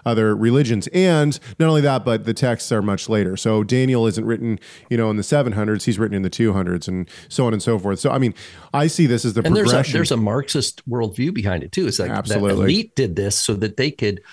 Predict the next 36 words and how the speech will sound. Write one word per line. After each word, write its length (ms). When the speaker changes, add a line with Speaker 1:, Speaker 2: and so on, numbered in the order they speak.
Speaker 2:
use 260
religion 800
to 320
enslave 960
people 440
in 220
fear 640
of 160
punishment, 600
and 140
so 120
that 280
the 80
priests 380
could, 300
you 140
know, 100
not 180
have 140
to 80
work. 400
Speaker 1:
Right. 200
Yeah. 120
Speaker 2:
Right. 280
I 60
mean, 200
that, 260
that's 260
the 100
Marxist 580
perspective. 600
It's 100
like, 160
is 140
that 280
where 260